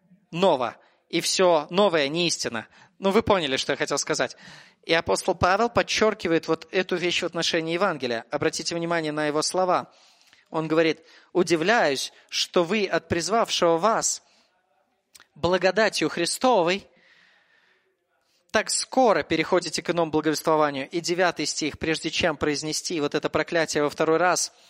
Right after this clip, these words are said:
он говорит: «Как мы прежде сказали, так и теперь ещё говорю». Это не значит, что он в предыдущем стихе сказал, ему не нужно было бы сказать так, но он напоминает им, что когда он был у них лично,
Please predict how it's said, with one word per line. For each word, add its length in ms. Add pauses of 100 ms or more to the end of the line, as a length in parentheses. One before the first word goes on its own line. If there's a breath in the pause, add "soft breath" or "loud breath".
(200 soft breath)
он 140
говорит: 260
«Как 300
мы 200
прежде 640
сказали, 800 (380 loud breath)
так 220
и 40
теперь 460 (240 soft breath)
ещё 560
говорю». 460 (800 soft breath)
Это 200
не 60
значит, 280
что 160
он 80
в 60
предыдущем 480
стихе 280
сказал, 380
ему 200
не 100
нужно 240
было 160
бы 200 (200 loud breath)
сказать 400
так, 240 (280 loud breath)
но 180
он 80
напоминает 640
им, 180 (1120 soft breath)
что 380
когда 500
он 240
был 300
у 140
них 580 (140)
лично, 720